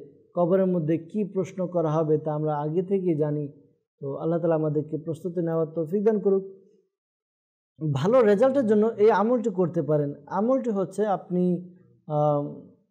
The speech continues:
এই ওয়াজিফাটি পাঁচ ওয়াক্ত নামাজ আদায় করে সূরা ইখলাস, কুল হুয়াল্লাহু আহাদ, সূরা ইখলাস, কুল হুয়াল্লাহু আহাদ,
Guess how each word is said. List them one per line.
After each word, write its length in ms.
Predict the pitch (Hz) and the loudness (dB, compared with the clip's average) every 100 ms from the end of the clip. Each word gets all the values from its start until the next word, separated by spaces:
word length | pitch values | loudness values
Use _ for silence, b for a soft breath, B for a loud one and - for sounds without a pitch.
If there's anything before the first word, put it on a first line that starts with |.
| _ _ | _ _
এই 180 | - 175 | -2 2
ওয়াজিফাটি 680 | 160 175 175 208 175 139 135 - _ _ _ - 147 | 4 2 2 0 0 -2 -8 -12 _ _ _ -16 -8
পাঁচ 260 | - 185 185 | 0 0 2
ওয়াক্ত 240 | 214 214 | 0 2
নামাজ 540 | 202 170 165 196 226 220 | 0 0 0 2 2 2
আদায় 220 | 214 214 | 2 2
করে 300 | 180 185 190 | 0 -2 -2
সূরা 420 | 185 - 226 233 | -6 0 4 4
ইখলাস, 760 | - 190 - 175 180 156 - - - - _ _ _ _ - | 4 -2 -2 0 4 2 0 -16 -20 -20 _ _ _ _ -4
কুল 260 | 262 277 226 | 0 2 4
হুয়াল্লাহু 800 | 220 220 190 180 196 226 202 226 | 6 6 6 4 4 4 2 2
আহাদ, 420 | 185 196 180 131 - _ _ _ _ | 2 0 0 -2 -12 _ _ _ _
সূরা 240 | - 233 | 0 4
ইখলাস, 380 | 220 220 220 208 - | 4 4 2 0 -2
কুল 180 | 233 226 | 0 0
হুয়াল্লাহু 680 | 185 208 175 180 208 202 208 | 2 2 4 4 2 2 -2
আহাদ, 380 | 175 175 208 | -2 -2 -2